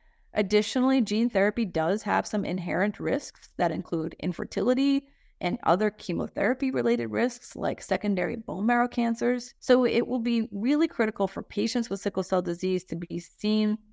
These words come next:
and counseled in centers of excellence in both gene therapy and sickle cell disease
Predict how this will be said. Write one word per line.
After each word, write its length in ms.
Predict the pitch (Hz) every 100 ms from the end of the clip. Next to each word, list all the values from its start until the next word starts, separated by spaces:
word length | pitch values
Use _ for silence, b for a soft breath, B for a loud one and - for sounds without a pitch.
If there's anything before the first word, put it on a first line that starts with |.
| -
and 180 | 180 -
counseled 560 | - 185 202 214 196
in 160 | - 185
centers 440 | - 190 190 208
of 100 | 226 -
excellence 580 | - - 247 277 269 - _ _ _
in 120 | 190
both 180 | 165 170
gene 220 | 180 202
therapy 380 | 220 202 196 202
and 100 | 185
sickle 240 | - 285 294
cell 160 | -
disease 480 | - - - 170